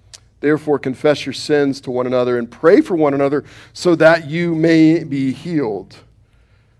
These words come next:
See, James is talking not only about a physical saving, a physical healing, but a spiritual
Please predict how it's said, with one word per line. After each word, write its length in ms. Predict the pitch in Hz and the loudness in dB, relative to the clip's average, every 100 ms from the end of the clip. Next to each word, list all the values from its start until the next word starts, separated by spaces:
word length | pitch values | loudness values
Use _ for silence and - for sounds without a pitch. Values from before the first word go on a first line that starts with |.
| _ | _
See, 240 | - 131 127 | -14 -12 -4
James 440 | 143 156 151 156 | 0 2 0 -4
is 140 | 139 | -8
talking 580 | - 156 156 147 135 127 | -4 -2 -2 -2 -6 -4
not 220 | 139 147 | 0 2
only 220 | 160 151 135 | 2 2 0
about 320 | 127 127 131 | 0 -2 -2
a 100 | 123 | -12
physical 800 | - 170 160 160 127 117 110 110 | -8 -8 -6 -6 -6 -4 -6 -10
saving, 400 | - 131 120 127 | -12 -8 -8 -8
a 20 | 120 | -6
physical 420 | 185 180 160 123 | -2 -2 -2 -6
healing, 380 | 120 117 117 113 | -6 -8 -10 -6
but 140 | 117 | -6
a 40 | |
spiritual 760 | 113 - 160 190 185 135 110 | -6 -6 2 2 2 -2 -6